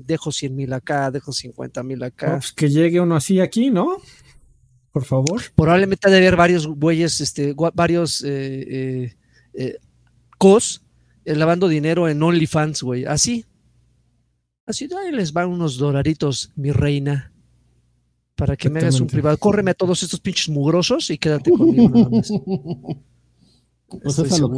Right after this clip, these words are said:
Speaker 3: están
Speaker 1: que sí.
Speaker 3: acostumbrados, ¿no?
Speaker 1: Ujú.
Speaker 3: Esos güeyes.
Speaker 1: Ándale, ándale, Ángel, el Moy Moy Palambo-, Palaboy. No puede ser que estos dos no los conozcan, por el amor de Dios.
Speaker 2: No sé de qué hablas,
Speaker 1: Pero
Speaker 2: amigo.
Speaker 1: bueno.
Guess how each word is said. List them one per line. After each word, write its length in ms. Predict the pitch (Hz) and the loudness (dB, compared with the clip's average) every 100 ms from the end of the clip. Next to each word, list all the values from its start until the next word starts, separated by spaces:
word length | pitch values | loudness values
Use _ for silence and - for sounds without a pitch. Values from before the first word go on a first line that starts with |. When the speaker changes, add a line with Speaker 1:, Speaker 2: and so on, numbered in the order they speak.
| 143 | 0
Speaker 3:
están 60 | |
Speaker 1:
que 60 | 143 | 0
sí. 100 | 117 | -2
Speaker 3:
acostumbrados, 580 | 101 - 101 123 139 95 | -6 -2 0 2 2 2
¿no? 360 | 110 247 240 _ _ _ _ _ _ _ _ _ - | 0 -2 -6 _ _ _ _ _ _ _ _ _ -8
Speaker 1:
Ujú. 380 | 147 151 214 320 _ _ _ _ _ - | -6 -4 -6 -8 _ _ _ _ _ -8
Speaker 3:
Esos 260 | 110 - 101 | -6 -4 -4
güeyes. 220 | 196 104 | -2 2
Speaker 1:
Ándale, 540 | 214 247 247 226 214 - | 4 6 6 6 6 4
ándale, 380 | - 233 254 220 | 2 4 6 4
Ángel, 300 | 214 208 208 - | 4 2 0 2
el 180 | 190 | 0
Moy 240 | 190 220 240 | 4 4 4
Moy 240 | 220 233 | 4 4
Palambo-, 540 | - 185 170 165 175 185 - | 4 2 2 2 0 0 0
Palaboy. 560 | 160 160 165 196 180 _ _ - | 2 2 4 2 0 _ _ -14
No 120 | - 233 | -6 -4
puede 180 | 233 | 0
ser 180 | - 220 | 0 0
que 80 | - | -2
estos 300 | - - 180 | -2 -2 -2
dos 280 | 196 196 - | 0 -2 -2
no 200 | 170 196 | -2 -2
los 260 | 180 160 - | 0 0 0
conozcan, 600 | 165 156 180 214 - 160 | -4 -2 -2 -2 -2 -2
por 200 | 147 147 | -2 -2
el 80 | 143 | -2
amor 300 | 143 170 170 | -2 -2 -2
de 120 | 151 | -2
Dios. 580 | 131 139 165 175 - - _ - | -2 -2 -2 -4 -8 -14 _ -4
Speaker 2:
No 220 | 139 135 | -2 0
sé 160 | 131 147 | -2 -2
de 160 | 131 123 | -4 -4
qué 120 | 135 | -4
hablas, 180 | 123 - | -2 -2
Speaker 1:
Pero 100 | 135 | -2
Speaker 2:
amigo. 120 | 120 | -2
Speaker 1:
bueno. 380 | 117 117 110 | -2 -6 -10